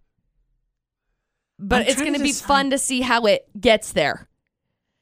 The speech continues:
Speaker 1: Because there's, like, what, seven
Speaker 2: Mm.
Speaker 1: or eight seasons?
Speaker 2: Yeah, I think it's eight.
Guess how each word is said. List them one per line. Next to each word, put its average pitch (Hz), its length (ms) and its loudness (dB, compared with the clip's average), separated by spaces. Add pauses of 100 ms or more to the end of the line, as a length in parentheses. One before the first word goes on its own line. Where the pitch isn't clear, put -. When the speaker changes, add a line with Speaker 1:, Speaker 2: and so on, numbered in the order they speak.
(160)
Speaker 1:
Because 311 200 2
there's, 392 140 -2
like, 453 160 0
what, 381 260 2
seven 285 380 4
Speaker 2:
Mm. 320 60 4
Speaker 1:
or 262 120 0
eight 233 240 -4
seasons? 240 840 -4 (1300)
Speaker 2:
Yeah, 254 420 -12 (360)
I - 60 -12
think 220 200 -12
it's 214 100 -12
eight. 240 340 -4